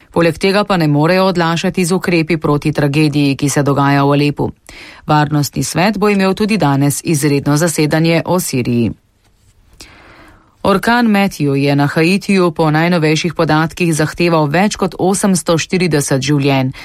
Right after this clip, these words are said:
Več deset tisoč ljudi je ostalo brez domov.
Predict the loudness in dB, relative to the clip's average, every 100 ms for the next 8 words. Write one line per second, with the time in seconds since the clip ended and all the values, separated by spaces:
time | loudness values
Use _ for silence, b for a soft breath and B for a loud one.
0 | B -2 0 0 -2 -2 -2 -4 -2 -2
1 | 0 -2 0 0 2 2 2 0 0 2
2 | 0 0 0 0 2 2 0